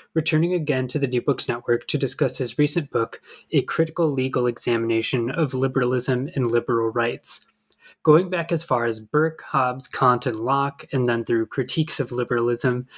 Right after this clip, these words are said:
from both radically progressive and reactionary orientations,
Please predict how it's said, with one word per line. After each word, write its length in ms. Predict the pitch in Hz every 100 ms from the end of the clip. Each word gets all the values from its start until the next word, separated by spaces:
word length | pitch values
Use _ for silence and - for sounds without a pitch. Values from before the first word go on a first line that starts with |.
| - -
from 200 | - 123
both 280 | 120 113 -
radically 500 | 120 117 120 131 117
progressive 720 | - 117 123 120 - 120 113
and 160 | 113
reactionary 640 | 113 117 117 - 131 113 110
orientations, 1000 | 110 110 110 110 190 170 165 165 160